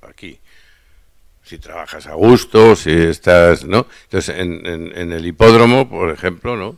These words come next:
Yo creo que es, es, es un tema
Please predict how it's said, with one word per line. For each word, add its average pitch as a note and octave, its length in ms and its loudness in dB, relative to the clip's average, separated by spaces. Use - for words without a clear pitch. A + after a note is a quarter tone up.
Yo F2+ 160 -12
creo G2+ 220 0
que G2 340 -2
es, - 160 -12
es, F#2 320 -14
es F2+ 240 -16
un F2+ 300 -12
tema G#2+ 400 -2